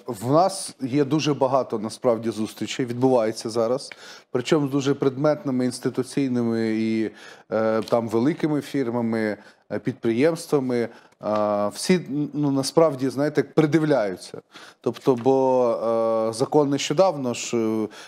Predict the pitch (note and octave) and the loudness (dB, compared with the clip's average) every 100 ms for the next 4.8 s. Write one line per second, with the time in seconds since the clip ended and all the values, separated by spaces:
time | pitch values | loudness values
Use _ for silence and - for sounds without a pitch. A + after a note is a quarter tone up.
0 | - A#2+ A#2 C#3 A#2+ G#2+ A#2+ A#2 A#2 A2+ | -6 -4 0 0 0 -2 0 0 0 -4
1 | A2+ F3 E3+ G3 B3 - - - B2+ B2+ | -4 0 0 0 -2 -10 -20 -6 0 0
2 | B2 - F3+ - E3 D#3 C#3+ C#3 D3+ C3+ | 0 0 -2 0 2 2 2 2 2 4
3 | B2+ A#2 - _ A#2+ A#2 A#2 C#3+ C#3 B2+ | 0 -4 -18 _ -2 -2 -2 -4 -4 -4
4 | - A2+ D3 B2 A#2+ G#2+ A#2 - | -4 4 4 4 -2 -2 -2 -6